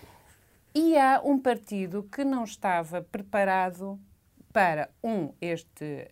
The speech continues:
esta mediatização, este foco que adorou, Joacine adorou, mas o partido também adorou, não estava pre-, eh, preparado para as regras deste jogo político,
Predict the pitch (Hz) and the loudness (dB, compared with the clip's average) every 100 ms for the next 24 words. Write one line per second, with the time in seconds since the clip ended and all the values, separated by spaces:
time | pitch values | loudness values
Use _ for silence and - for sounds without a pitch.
0 | _ 139 - 180 196 190 202 190 185 165 | _ -14 -10 -6 -4 -4 -6 -6 -8 -8
1 | 160 - 127 - 165 160 - - - 190 | -10 -14 -16 -10 -10 -10 -14 -16 -2 -2
2 | 147 - 147 _ _ _ - 190 165 170 | -2 -8 -20 _ _ _ -4 -2 0 0
3 | 165 151 - _ _ _ _ _ _ 139 | 0 -2 -8 _ _ _ _ _ _ -10
4 | 160 160 151 165 160 160 160 156 - 247 | -4 -4 -4 -6 -6 -6 -6 -6 -4 -4
5 | 202 202 180 170 220 214 - - 147 135 | -4 -4 -6 -6 -4 -4 -6 -8 -8 -8
6 | 131 131 127 131 _ - - - - 277 | -12 -12 -14 -16 _ -18 -16 -12 -4 -2
7 | 269 - 240 214 220 - 226 202 202 202 | 0 4 4 2 -4 -4 -6 -4 -2 -2
8 | 196 - 208 220 202 185 175 - 302 285 | -4 -14 -2 0 2 2 0 2 6 6
9 | 269 - 262 247 190 175 160 170 185 - | 2 -2 0 0 0 -4 -4 -6 -6 -8
10 | 151 170 156 - - 143 - 131 131 | -10 -8 -8 -8 -12 -12 -12 -18 -16